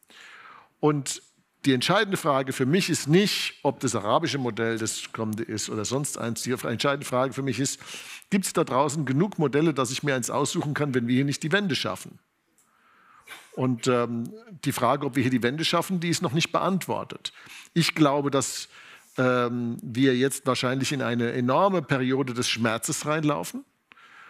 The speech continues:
Ja, und der Schmerz ist auch notwendig, um die Kopfkrankheit zu heilen. Ja, ich sag immer, es gibt ja verschiedene Methoden zu lernen. Ja, zuhören ist eine, lesen ist eine, selbst gegen den Elektrozaun pinkeln ist eine. Ja.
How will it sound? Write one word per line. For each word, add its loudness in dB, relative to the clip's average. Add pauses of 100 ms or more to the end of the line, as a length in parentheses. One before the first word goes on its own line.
(200)
Ja, -6
und -4
der 2
Schmerz 0
ist -4
auch 2
notwendig, -2
um 0
die 0
Kopfkrankheit -2
zu -4
heilen. -2 (680)
Ja, -6
ich -6
sag -2
immer, 2
es -8
gibt -4
ja 2
verschiedene -2
Methoden 0
zu -2
lernen. 2 (380)
Ja, 0
zuhören 2
ist -4
eine, 0
lesen 4
ist -2
eine, 0
selbst 0
gegen 0
den 0
Elektrozaun -2
pinkeln -4
ist -2
eine. -4 (260)
Ja. -4